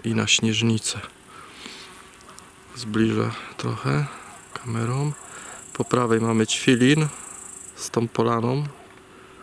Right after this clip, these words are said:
na Ćwilinie rozległej wielkości.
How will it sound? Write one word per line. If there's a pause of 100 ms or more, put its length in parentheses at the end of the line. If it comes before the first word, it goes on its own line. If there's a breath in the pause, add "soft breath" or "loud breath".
(1700 loud breath)
na
Ćwilinie (100)
rozległej
wielkości.